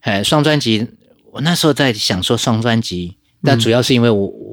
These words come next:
Speaker 2: 嗯。
Speaker 1: 我在大学的时候很喜欢 Pink Floyd 的音，
Speaker 2: 嗯。
Speaker 1: 那个 The Wall 那一张嘛。
Speaker 2: OK，OK，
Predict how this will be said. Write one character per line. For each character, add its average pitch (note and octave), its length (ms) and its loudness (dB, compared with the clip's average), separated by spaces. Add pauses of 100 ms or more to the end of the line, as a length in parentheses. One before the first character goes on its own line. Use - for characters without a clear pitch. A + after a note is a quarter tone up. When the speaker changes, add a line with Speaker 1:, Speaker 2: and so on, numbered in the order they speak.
(140)
Speaker 2:
嗯。 B2 140 2
Speaker 1:
我 A2+ 40 0
在 A#2 140 -2
大 A2+ 220 -2
学 G#2 160 0
的 F#2+ 60 0
时 - 120 -4
候 A2+ 100 0
很 A2+ 200 2
喜 G#2 120 -2
欢 G2+ 160 -2
Pink G#2+ 200 -2
Floyd F#2+ 420 -2
的 F2 100 -8
音， F2+ 260 -4
Speaker 2:
嗯。 G#2 60 -6
Speaker 1:
那 A2 120 -4
个 F#2 240 -4
The G2 160 2
Wall A2 300 4
那 G2+ 120 -2
一 F2+ 40 -6
张 E2+ 180 -8
嘛。 C3 160 2
Speaker 2:
OK，OK， A#2+ 420 0